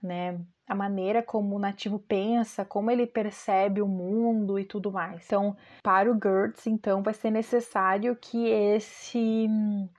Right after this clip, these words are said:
antropólogo, né, entenda esse, veja esse ponto de vista a partir dos nativos, né? A partir, coloca esse dilema, assim, né? Que a antropologia, ela tem discutido há muito tempo, assim, né? De como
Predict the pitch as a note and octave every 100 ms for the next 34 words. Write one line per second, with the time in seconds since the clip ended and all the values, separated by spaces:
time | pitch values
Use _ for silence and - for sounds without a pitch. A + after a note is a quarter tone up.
0 | - _ - A3+ A3 A#3 A#3 G3+ F3+ F#3+
1 | A#3 A#3+ A3+ F#3 F3 F#3+ G#3+ _ _ B3
2 | B3+ B3+ A3 A#3 B3 B3+ A#3+ A#3+ A3+ G3+
3 | A3 C#4 B3+ G#3+ G3 G3+ G#3+ G#3+ A3 A3+
4 | A3 G3 G#3+ A3 A#3 A#3 A#3 A#3 - G3+
5 | A3+ A3 C#4+ - A#3+ F3+ E3+ - - F#3
6 | E3+ F#3 - F#3+ - G3 F3+ F3+ G#3+ G#3
7 | G3+ A3+ G#3 G#3 G#3+ A3 G#3+ B3 G#3+ G#3
8 | F#3 F3+ F3 E3+ F3 F3 _ - - A3
9 | G3+ G#3+ G#3+ G#3 G3 F#3 A3 A3+ A3 G3+
10 | - A3+ - G#3+ A3+ A3 G#3+ A3+ C#4 B3+
11 | F#3+ F3+ F3+ - F3+ E3+ F3 - A3 G3+
12 | A3 B3+ B3+